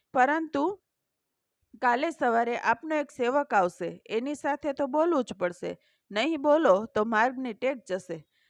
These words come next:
ત્યારે શ્રીનાથજી આજ્ઞા કરી, "વલ્લભ, બરજવાવાળો કોઈ બીજો હોય તો એને પૂછ્યા વિના ન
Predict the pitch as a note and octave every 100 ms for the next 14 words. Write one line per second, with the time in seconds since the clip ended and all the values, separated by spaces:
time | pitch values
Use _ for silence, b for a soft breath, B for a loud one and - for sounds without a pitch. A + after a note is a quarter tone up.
0 | _ B3 B3 B3+ B3+ B3+ B3 A#3+ A3+ G3+
1 | G#3 G3+ G3+ G3 F#3+ G3+ F#3 F3 F3+ G#3
2 | A#3+ C#4+ A3 - _ - G#3+ B3 D4+ C#4
3 | D4 C#4 C4 B3+ A#3+ A#3+ A#3 A3+ A#3 B3+
4 | B3+ B3+ C#4 A#3+ A3 A#3 A#3 A#3 A#3 -
5 | D4 C4 C4+ B3+ C4+